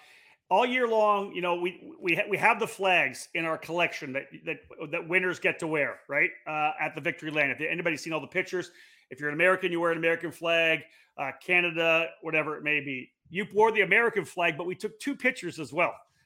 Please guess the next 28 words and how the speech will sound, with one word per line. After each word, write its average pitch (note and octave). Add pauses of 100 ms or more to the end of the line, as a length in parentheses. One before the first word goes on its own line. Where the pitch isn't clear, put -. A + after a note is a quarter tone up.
What's, B3 (400)
we, F#3+
we G3+
had C4+
to C4+
get B3+
a G#3
new G#3
flag. A3
What, A#3
what, A3
what G#3+
was A#3
the A#3
flag G#3+
that, F3+ (120)
uh, E3+
tell A3
us -
about G#3+
the, G#3 (140)
the, G3 (220)
the F3+
secondary F#3+
flag E3
you, D3+
you E3+
used D#3